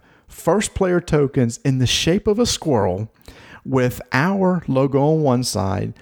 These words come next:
the Broken Tokens logo on the other, that I'm gonna be handing out at various times during the show. One of the times is gonna be on Saturday morning at eleven o'clock. I'm gonna be at the Dice Tower booth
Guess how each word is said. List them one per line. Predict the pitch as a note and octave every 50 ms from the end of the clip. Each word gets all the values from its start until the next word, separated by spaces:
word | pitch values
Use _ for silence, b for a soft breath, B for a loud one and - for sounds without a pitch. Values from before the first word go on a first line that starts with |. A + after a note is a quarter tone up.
| B B B
the | - C3+ A#2+
Broken | G#2+ B2+ B2+ C3 B2+ - A#3 G#3+
Tokens | - - - E3 E3 - E3+ D3+ B2+ C3
logo | C3 C3 C3 C3 C3 C#3+ C#3+ C#3 -
on | - C#3+ C#3+ C3
the | B2 A2 A2
other, | C#3 D3+ - - F2+ - - b b b b b b b b -
that | D3+ D#3+ D#3 - -
I'm | C#3 D#3 D#3+
gonna | F3 E3+ E3
be | C#3+ D#3+ C#3+
handing | A#2 B2 B2 C3+ D3 D#3+ D3+ A#2+
out | G#2+ A#2+ B2+ C3
at | C3 B2 G#2+
various | G#2 A#2+ B2+ C#3+ C3+
times | - - B2 A#2+ C3 C3 A#2+
during | G#2+ A#2+ A#2+ A#2+ B2 B2+
the | B2
show. | - - B2 A#2+ G2+
One | F#2+ G2+ A2+ C#3+ A3+
of | C4
the | B3 -
times | - C3 A#2 B2+ C3 B2
is | A2 A2+
gonna | A2 - A#2+ B2+ B2+
be | A2 A2+ A#2+
on | A2 F#2 G#2+ G#2
Saturday | - - G#2+ G2+ A2 B2 D3 E3
morning | D#3 B2 A2+ A2+ A2 A#2 B2
at | D#2 G2+
eleven | G2+ G2+ G2 G2 G#2+ B2+ D#3
o'clock. | E3+ - - C3 A2 G#2+ A2+ - - - B B B B C3 G#2+
I'm | - C3 C3+
gonna | C3 B2+ B2 B2 A#2+
be | A#2+ C3 C3 C#3 -
at | G#2+ A2+ - -
the | A#2 A2
Dice | G#2 G2+ C3+ C3+ F#3 B3 A#3+ -
Tower | - D3 B2 A#2 A#2 A2
booth | G2+ - A2 A2 G#2+ -